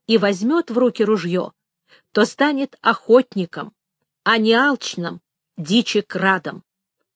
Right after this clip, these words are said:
Жизнь уже сделала им испытание на доброту. У этой истории счастливый конец.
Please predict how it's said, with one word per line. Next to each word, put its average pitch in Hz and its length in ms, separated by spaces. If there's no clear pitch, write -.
Жизнь 196 560
уже 202 240
сделала 190 440
им 170 180
испытание 202 720
на 180 160
доброту. 170 580
У 233 100
этой 339 320
истории 320 460
счастливый 269 600
конец. 180 640